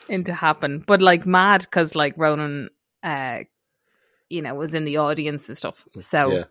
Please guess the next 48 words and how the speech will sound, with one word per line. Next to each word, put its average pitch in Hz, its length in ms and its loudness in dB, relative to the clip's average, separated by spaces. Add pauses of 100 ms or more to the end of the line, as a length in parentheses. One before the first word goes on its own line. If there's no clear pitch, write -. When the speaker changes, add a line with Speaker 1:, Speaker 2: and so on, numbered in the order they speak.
(760)
Speaker 1:
you're 156 160 -4
just 151 240 -6
there 151 200 -2
like, 139 360 -6 (120)
"Dude, 254 500 2 (140)
like, 190 220 -10
you're 214 360 -2 (380)
dancing 254 760 0
with 202 420 -6
his 190 260 -2
daughter 180 720 0
in 160 120 -4
front 185 260 -6
of 220 80 -8
her, 135 260 -10
like, - 220 -18
you - 60 -18
know, - 120 -16 (120)
or 175 100 2
in 170 80 0
front 180 200 2
of 165 60 -4
him." 170 240 -2 (100)
Speaker 2:
<laughs> - 120 -14
Yeah. - 160 -6 (240)
To-, - 200 -2
Speaker 1:
Um, 156 300 2
Speaker 2:
to-, 147 360 -8
tone 120 260 2
down 110 180 6
the 101 80 2
lust, - 420 2
like. - 280 -12
Speaker 1:
Yeah. 185 340 4 (220)
Speaker 2:
<laughs> - 80 -6 (840)
Speaker 1:
It's - 40 -16
like, 190 100 -8
you 190 60 -2
don't 226 140 0
have 285 140 -2
to 233 80 -2
swing 185 460 -2
her 175 100 2
around 160 340 0
the 151 80 -12
place 147 280 -4
so 147 140 -4
much. 131 360 -12